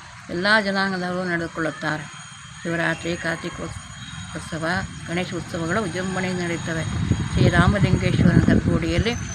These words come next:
ಶಿವ, ಪಾರ್ವತಿ, ಕಾರ್ತಿಕೇಯ, ಗಣಪತಿ ಈ ವಿಗ್ರಹಗಳಿವೆ. ಭಾವಿ, ಅಶ್ವತ್ಥ,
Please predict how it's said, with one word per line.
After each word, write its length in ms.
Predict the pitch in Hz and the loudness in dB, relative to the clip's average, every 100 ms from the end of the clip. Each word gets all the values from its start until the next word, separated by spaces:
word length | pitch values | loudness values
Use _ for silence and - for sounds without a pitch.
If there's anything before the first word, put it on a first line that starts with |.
| - - | -6 -2
ಶಿವ, 160 | 180 175 180 196 | 0 4 4 4
ಪಾರ್ವತಿ, 640 | 165 165 170 160 180 180 - | 2 2 2 0 -2 -4 -2
ಕಾರ್ತಿಕೇಯ, 680 | 160 165 170 165 165 165 175 | -2 -4 -8 -2 0 0 0
ಗಣಪತಿ 440 | 170 165 151 160 220 - - - - - - - - 190 | -2 -4 -6 -4 -4 -4 -12 -12 -12 -12 -12 -10 -8 -4
ಈ 20 | |
ವಿಗ್ರಹಗಳಿವೆ. 680 | 170 175 196 185 175 165 151 - - - - - - - - - - - - - - - - - - - - - - - - - - - - - - - - | -2 0 2 2 2 2 0 -4 -8 -8 -8 -8 -10 -8 -10 -8 -10 -10 -8 -8 -8 -8 -6 -6 -6 -6 -6 -8 -6 -2 2 4 4 2 -2 -4 -6 -2 -2
ಭಾವಿ, 460 | 170 196 190 165 175 | 2 4 4 2 0
ಅಶ್ವತ್ಥ, 500 | 160 - 190 165 | -2 -2 -4 -2